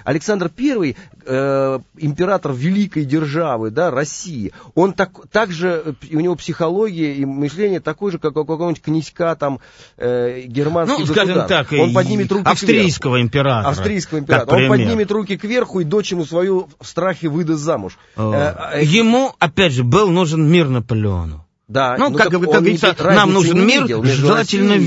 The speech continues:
Speaker 2: весь. Да, между Ро-, а этот мир можно ли-, либо продиктовать после окончательной победы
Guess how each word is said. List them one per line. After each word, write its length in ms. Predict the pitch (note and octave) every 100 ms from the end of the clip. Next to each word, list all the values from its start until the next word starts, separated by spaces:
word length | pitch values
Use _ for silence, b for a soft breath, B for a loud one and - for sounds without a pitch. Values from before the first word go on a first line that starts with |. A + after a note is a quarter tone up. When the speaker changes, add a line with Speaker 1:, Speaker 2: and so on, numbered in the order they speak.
| C#3+
Speaker 2:
весь. 160 | F#2+ -
Да, 240 | F#3 A2+ -
между 280 | C#3 F3
Ро-, 80 | G3 -
а 160 | F#3
этот 200 | F#3 F3+
мир 260 | G#3 B3+ G#3+
можно 360 | E3+ D3 D#3 - B D#3+ C3
ли-, 240 | D#3+ F3 -
либо 340 | F#3+ G#3 E3
продиктовать 720 | D#3+ F3 E3 F#3+ F3+ F3+ D3 - -
после 380 | A3+ F3+ C#3+
окончательной 1000 | C#3 D3 F#3+ F#3+ - G#3 D#3 B2 A2 G#2
победы 600 | - B2+ C#3+ C4+ G#3 B2+